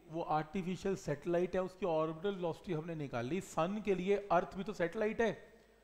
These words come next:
तो जो काम सैटेलाइट अर्थ के लिए कर रही है वो काम अर्थ सन के लिए कर रहा है, Same phenomena। तो आपको पता ही है ऑर्बिटल वेलोसिटी है। हाँ, फर्क ये है कि कैपिटल R की जगह यहाँ पर small आर है। तो time period, एक चक्कर अर्थ कितनी देर में काटती है?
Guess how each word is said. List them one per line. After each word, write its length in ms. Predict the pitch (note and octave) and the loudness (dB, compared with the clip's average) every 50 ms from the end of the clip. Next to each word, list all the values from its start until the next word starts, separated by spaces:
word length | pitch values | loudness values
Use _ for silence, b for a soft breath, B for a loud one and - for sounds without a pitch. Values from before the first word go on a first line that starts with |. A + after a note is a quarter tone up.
| b b b - | b b b -10
तो 40 | D#3 C#3+ | -10 -6
जो 220 | - D3+ E3+ G#3 | -2 0 0 2
काम 260 | G3 - F#3+ G3 G#3 F#3+ | 4 6 4 4 4 0
सैटेलाइट 480 | - - D3 C3+ - F3 F#3+ G#3 G3 F#3 | -2 -2 -2 -2 0 2 2 2 4 2
अर्थ 240 | E3 E3+ - - - | 0 0 -2 -2 -2
के 80 | G#3+ | -2
लिए 140 | G#3 A3 G#3+ | 0 0 -2
कर 180 | G#3 F3+ F3 F3+ | 0 -2 -2 -2
रही 180 | F#3 F3+ G3 | -2 -2 -2
है 120 | G3 G#3+ A#3 | -2 -2 -2
वो 160 | F#3+ F3 G3 G3+ - | -2 -4 -4 -4 2
काम 240 | - F3 F3+ G3+ G3+ - - | 2 4 4 4 0 0 4
अर्थ 200 | F3 G3 G#3+ - - | 4 4 4 2 -6
सन 220 | - F#3+ A3 A#3 | -4 -4 -4 -2
के 80 | A3 B3+ | -4 -2
लिए 140 | A#3 A#3 G#3 | -2 0 0
कर 140 | F3 C#3+ C#3 | 0 -2 -2
रहा 120 | A#2+ A2 | -2 -8
है, 100 | G#2 - - - - _ _ _ _ _ _ - | -10 -10 -14 -20 -20 _ _ _ _ _ _ -6
Same 260 | - A3+ B3 B3 G#3 | -2 -2 -2 -2 -2
phenomena। 480 | D#3+ F3+ D3 C3+ B2 A#2+ A#2 A2+ A2 G#2 | -4 -6 -6 -4 -6 -6 -8 -10 -10 -12
तो 160 | - - E3 | -10 -2 2
आपको 840 | D3 D3 D#3 D3+ - - - - - - _ _ _ _ _ - D#3 - | 4 4 4 2 0 -14 -20 -20 -20 -20 _ _ _ _ _ -12 -10 -8
पता 220 | - C3+ - E3 | -8 -2 0 2
ही 120 | D#3+ E3+ | 2 2
है 60 | E3+ E3 | 2 0
ऑर्बिटल 460 | - C#3 C3+ C3+ C#3+ D3 E3 D#3+ E3 | -2 -4 -6 -6 -6 -6 -4 -4 -4
वेलोसिटी 420 | D3 D3 D3 C#3 - - - E3 E3+ | -2 -2 -2 -2 -4 -4 -4 0 0
है। 100 | F#3 A#3+ C4+ - - - b b b b b b b b b b - | 0 0 -2 -6 -18 -20 b b b b b b b b b b -6
हाँ, 140 | D#3 C3+ - | -6 -6 0
फर्क 280 | - E3+ G3+ A3 A3 G#3+ | 0 2 2 2 2 4
ये 80 | G#3 G3+ | 4 4
है 60 | G3 | 4
कि 120 | F#3+ G#3+ G3 | 4 2 2
कैपिटल 360 | - F3+ E3 - - G3 F#3 | 4 4 4 4 2 2 4
R 180 | D#3 D3+ E3 F3 | 6 4 4 2
की 120 | - F#3+ | 0 -2
जगह 180 | E3+ F3 E3+ E3+ | -2 0 2 2
यहाँ 160 | E3 D#3 D3 | 2 2 2
पर 120 | D3+ F3+ D3+ | 0 -2 -8
small 340 | - - D3 B2 G#2 G2 E2+ | -6 -6 -8 -6 -6 -6 -8
आर 140 | C#2 C2 | -10 -10
है। 100 | - - - _ _ _ _ _ _ _ b b b b b b b - | -12 -16 -20 _ _ _ _ _ _ _ b b b b b b b -6
तो 60 | D#3+ - - | -6 -4 4
time 280 | - E3+ F3+ G#3 A3+ A3 | 4 6 6 6 2 0
period, 280 | - G3 E3+ D3+ C#3 - | 0 2 2 2 2 2
एक 400 | E3 E3 E3+ G3+ A3+ A3+ A3 - - | 4 6 6 8 6 6 2 -4 -8
चक्कर 300 | E3+ - - G3 G3 G3 | -8 -4 -2 -2 -2 0
अर्थ 260 | - - G#3 - - - | -2 -6 -8 -8 -6 -6
कितनी 220 | F#3+ - A3 G#3 | -6 -4 -2 0
देर 180 | F3 G3 F#3 F#3+ | 2 2 2 2
में 120 | F#3+ G3 F#3+ | 0 -2 2
काटती 420 | - D#3+ D3+ C#3+ - - E3+ D#3 C#3+ | 2 2 2 2 0 -6 -2 -2 -2
है? 80 | C3 | -2